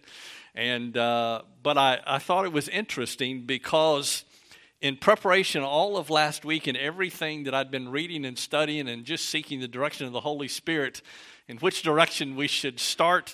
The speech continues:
this Sunday morning after Easter, I looked and it said, "Wait for the Lord,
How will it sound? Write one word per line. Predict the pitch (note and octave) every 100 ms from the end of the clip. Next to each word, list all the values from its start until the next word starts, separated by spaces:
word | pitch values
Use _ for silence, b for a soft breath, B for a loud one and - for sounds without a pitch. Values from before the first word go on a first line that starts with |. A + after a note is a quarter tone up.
| C3+
this | D#3 D#3+
Sunday | - D#3 D3 C3+
morning | D3+ F3 D#3
after | C#3+ C#3 - B2+ C3+
Easter, | F#3+ A#3 - B3+ C4 A#3 D3 b b b b b b _
I | - C#3+
looked | C3+ D3+ D3+
and | C3+
it | B2+ B2
said, | - E3+ C3+
"Wait | A#2+ B2 F#3+ A3 -
for | - - - - F3 F3 F#3 E3+
the | D3
Lord, | C#3 D3+ D3 A#2+ B2 C3 C#3